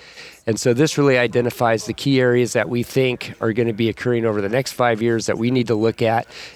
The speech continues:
and really focus resources on. And so those then become kind of the core for all of the, uh, committees that we have, producer-led committee, committees that are reviewing the programs and,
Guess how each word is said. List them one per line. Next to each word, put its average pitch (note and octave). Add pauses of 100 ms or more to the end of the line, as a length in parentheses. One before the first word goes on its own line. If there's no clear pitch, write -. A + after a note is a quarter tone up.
and A2+
really A#2
focus A#2
resources A2+
on. F#2 (220)
And G2
so A#2
those B2+
then A#2+
become A2
kind A2
of G2+
the G#2+
core A2+
for A2
all G#2+
of G2
the, G#2
uh, G2 (500)
committees C3+
that B2+
we A#2+
have, A2+
producer-led A#2
committee, A2+
committees A2+
that A2
are G#2
reviewing G#2+
the G#2
programs G#2+
and, G2+